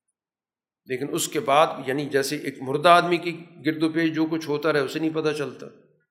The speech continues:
تو موت کی نوعیت تو انسان ہر روز دیکھ رہا ہوتا ہے، تو اسی سے اس کو سبق حاصل ہونا چاہیے کہ جو دین بار بار توجہ دلا رہا ہے کہ موت کے بعد ایک حیات موجود ہے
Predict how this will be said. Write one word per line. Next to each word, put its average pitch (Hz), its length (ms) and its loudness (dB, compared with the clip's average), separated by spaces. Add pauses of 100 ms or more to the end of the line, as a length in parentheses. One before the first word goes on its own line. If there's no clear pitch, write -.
(440)
تو 143 80 -6
موت 151 480 6
کی 202 100 2
نوعیت 160 440 2
تو 170 80 -2
انسان 147 480 0
ہر 135 200 2
روز 175 360 4
دیکھ 151 240 2
رہا 120 100 0
ہوتا 107 280 -6
ہے، - 60 -20 (580)
تو - 120 -10
اسی 208 280 -2
سے 233 120 -2
اس 202 140 -2
کو 170 100 -2
سبق 156 340 0
حاصل 120 260 -2
ہونا 127 220 -2
چاہیے 117 380 -8 (540)
کہ 135 120 -6
جو 165 220 2 (100)
دین 165 300 2
بار 151 240 6
بار 185 240 6
توجہ 160 360 0
دلا 135 320 2
رہا 139 100 0
ہے 156 100 2
کہ 160 160 -6
موت 143 360 0
کے 151 80 -8
بعد 139 280 0
ایک 143 240 -6
حیات 139 400 4
موجود 123 440 -6
ہے 131 160 -4